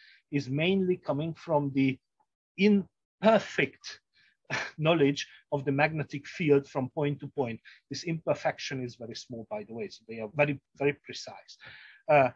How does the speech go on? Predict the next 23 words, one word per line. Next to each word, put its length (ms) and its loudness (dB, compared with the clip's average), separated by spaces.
in 100 2
our 280 6
case, 560 0
since 320 -6
we 80 0
have 220 0
lots 300 0
of 200 -2
material, 680 -2
lots 280 -4
of 180 0
iron 540 2
in 100 0
the 120 -6
path 240 2
of 160 0
the 60 -4
muons, 460 -2
we 100 0
might 340 2
have 320 2
a 160 2
situation 680 -8